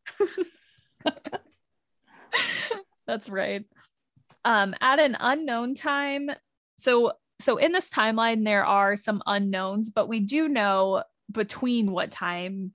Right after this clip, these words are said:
these things happened. So between two oh seven, when Libby uploaded the picture of Abby, and between three eleven, um, so sometime in here, Liberty starts taking a video on her cell phone.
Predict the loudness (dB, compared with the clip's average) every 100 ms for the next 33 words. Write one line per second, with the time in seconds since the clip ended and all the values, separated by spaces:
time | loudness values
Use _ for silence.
0 | _ _ _ -10 -10 -10 -10 -10 -12 -4
1 | -4 -2 -6 -6 -8 -4 -2 -2 -6 -8
2 | -6 -6 -6 -2 -4 -4 _ _ _ _
3 | -16 -10 -6 -6 -6 -6 -6 -6 -8 -10
4 | -10 -10 -10 -8 -8 -6 -8 -8 -12 -12
5 | -14 -14 -12 -12 -2 0 0 -2 -4 -6
6 | -8 -14 -20 _ _ _ -2 -2 -2 -6
7 | -4 -4 -2 -4 -6 -10 -8 -4 -2 -2
8 | -2 -4 -8 -6 -6 -6 _ _ -20 -20
9 | -20 -20 _ _ _ _ _ 2 2 0
10 | -6 -14 -2 -2 0 0 0 -2 -2 -2
11 | -2 -2 0 0 -2 -6 -14 _ _ _
12 | _ _ _ -4 0 2 2 0 0 -2
13 | -2 -4 -4 -2 -4 -2 -6 -2 0 2
14 | 0 0 -2 -2 -4 -4 -4 -4 -4 -2
15 | -2 -4